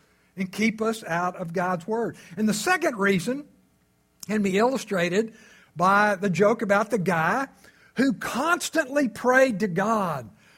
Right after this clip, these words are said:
"Lord, let me win the lottery.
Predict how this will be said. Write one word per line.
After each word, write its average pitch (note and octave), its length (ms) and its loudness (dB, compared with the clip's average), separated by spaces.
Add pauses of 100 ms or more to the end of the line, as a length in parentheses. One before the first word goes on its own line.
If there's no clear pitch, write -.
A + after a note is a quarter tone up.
(160)
"Lord, C4 420 4
let D#4+ 380 4
me D4 140 0
win E4+ 360 0
the D4 80 2
lottery. E4+ 640 4